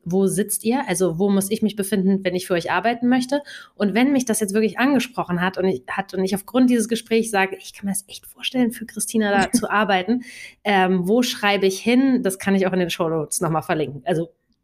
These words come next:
Speaker 1: wenn du magst.
Speaker 2: Schön. Ja, ähm, also natürlich haben wir eine offizielle Karriere-Ad und Career at Deutsche Dienstrat. Ähm, aber jetzt kommen wir wieder zu dem Thema Nahbarkeit und Herzenswärme. Ich bin auf LinkedIn, Christina Diem Poello. Ich bin auf Instagram, Tina Poello.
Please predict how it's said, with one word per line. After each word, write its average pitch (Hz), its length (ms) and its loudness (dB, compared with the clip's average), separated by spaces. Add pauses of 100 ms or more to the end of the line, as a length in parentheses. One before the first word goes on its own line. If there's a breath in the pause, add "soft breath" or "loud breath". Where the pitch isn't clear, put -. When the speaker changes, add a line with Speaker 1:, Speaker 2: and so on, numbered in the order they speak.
(140)
Speaker 1:
wenn 160 200 -2
du 147 60 -2
magst. - 420 -2
Speaker 2:
Schön. 185 440 0
Ja, 180 260 2 (460 loud breath)
ähm, 208 300 2
also 180 220 2
natürlich 196 400 2
haben 185 100 4
wir 175 60 4
eine 175 180 2
offizielle 185 480 0
Karriere-Ad 180 1040 0
und 165 320 0 (360 loud breath)
Career 190 480 2
at 175 140 -2
Deutsche 185 260 0
Dienstrat. 190 720 2 (340 loud breath)
Ähm, 180 380 4
aber 175 180 0
jetzt 185 260 0
kommen 202 220 2
wir 185 120 2
wieder 185 200 2
zu 185 120 0
dem 185 140 4
Thema 185 280 2
Nahbarkeit 190 540 2
und 170 100 0
Herzenswärme. 196 800 2 (300 loud breath)
Ich - 200 -4
bin 208 160 2
auf 175 160 0
LinkedIn, 226 680 4
Christina 196 360 2
Diem 196 160 4
Poello. 190 420 2
Ich 185 100 0
bin 196 160 0
auf 185 100 2
Instagram, 202 600 2
Tina 220 280 4
Poello. 202 520 2